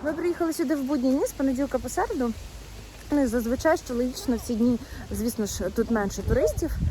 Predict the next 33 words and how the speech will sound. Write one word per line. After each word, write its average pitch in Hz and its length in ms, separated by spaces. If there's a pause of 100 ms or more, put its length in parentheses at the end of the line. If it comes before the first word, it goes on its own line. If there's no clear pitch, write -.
(360)
Е, 202 580
і - 40
містечко 220 440
таке, 196 340 (220)
можна 202 220
сказати, 196 340
напівпорожнє. 226 800 (480)
Але 285 320
є 277 140
інша 285 360
сторона 427 340 (220)
медалі 294 540 (340)
цієї 277 320
ситуації. 262 800 (420)
Е, 220 460 (540)
тому 254 200
що 254 220
деякі 226 360
заклади, 226 380
вони 208 340
працюють 214 400
з - 40
четверга 202 420 (120)
по 185 260 (260)
неділю, 220 400
тобто 185 180
з - 60
понеділка 233 420
по 240 80
середу 226 300
вони 196 160
якраз 196 260
зачинені. 185 500